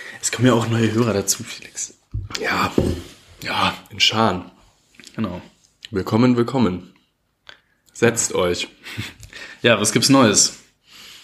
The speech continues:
Speaker 2: Mm,
Speaker 1: Was liegt an?
Speaker 2: eigentlich nicht so viel, muss ich sagen. Äh, ich gehe jetzt morgen, wir fangen ja beide morgen Ostersonntag an, wieder zu arbeiten. Äh, beide sehr früh.
Speaker 1: Mhm.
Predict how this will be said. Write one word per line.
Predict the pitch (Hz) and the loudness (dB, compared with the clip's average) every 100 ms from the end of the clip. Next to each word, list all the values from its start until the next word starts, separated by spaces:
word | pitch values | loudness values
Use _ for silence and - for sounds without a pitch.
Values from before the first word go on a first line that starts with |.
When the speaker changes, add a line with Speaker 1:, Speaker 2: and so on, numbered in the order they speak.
| - - _ _ _ | -18 -18 _ _ _
Speaker 2:
Mm, | 95 95 95 95 95 | -4 -2 -2 -2 -2
Speaker 1:
Was | - | -2
liegt | 113 101 | -4 -6
an? | 98 90 _ - | -6 -8 _ -14
Speaker 2:
eigentlich | - 98 | -6 -2
nicht | 104 | -2
so | 101 | -4
viel, | 98 - 107 | -4 0 2
muss | 101 95 | 2 -2
ich | - | -4
sagen. | - 98 104 127 - _ _ _ _ _ _ _ _ _ - | -2 0 0 -4 -8 _ _ _ _ _ _ _ _ _ -6
Äh, | 98 98 98 95 | -2 2 2 0
ich | - | 0
gehe | - | -2
jetzt | 98 - | -2 -2
morgen, | 98 101 104 104 - 92 | -2 0 0 -2 -8 -8
wir | 101 104 - | -4 -4 -4
fangen | - 107 | -2 0
ja | |
beide | 98 104 | 4 4
morgen | 101 98 98 | 4 2 0
Ostersonntag | 85 - 101 95 98 95 - | 0 0 0 2 0 -2 -4
an, | 101 | -4
wieder | 95 92 | -4 -4
zu | - | -6
arbeiten. | 95 98 98 113 117 - - - - - - - | -2 0 2 0 -4 -8 -8 -8 -10 -12 -14 -4
Äh, | 101 92 | -2 2
beide | 98 107 | 2 4
sehr | 104 104 | 4 2
früh. | - 113 127 147 - - _ _ _ - | 2 4 6 4 -6 -20 _ _ _ -12
Speaker 1:
Mhm. | 90 | -12